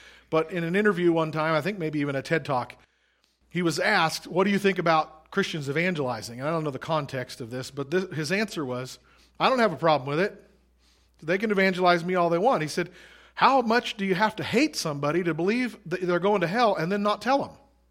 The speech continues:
He said, "If they truly believe there's a hell,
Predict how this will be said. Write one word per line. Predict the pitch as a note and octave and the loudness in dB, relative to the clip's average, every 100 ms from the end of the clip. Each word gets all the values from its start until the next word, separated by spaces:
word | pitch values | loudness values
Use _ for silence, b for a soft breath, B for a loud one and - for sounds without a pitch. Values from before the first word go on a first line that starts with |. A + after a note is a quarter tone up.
| _ _ _ _ _ _ _ _ _ _ _ _ _ _ _ _ _ _ _ _ _ _ - | _ _ _ _ _ _ _ _ _ _ _ _ _ _ _ _ _ _ _ _ _ _ -14
He | G#3 | 0
said, | G3+ | 2
"If | F3 | 6
they | C4+ | 4
truly | - - C4+ E4 D#4 | 2 0 6 8 6
believe | G#3+ B3+ D4 A#3 | 4 2 0 2
there's | A3 F#3+ | 2 0
a | |
hell, | F3 C#4+ G3+ C#3+ - | 2 4 4 0 -6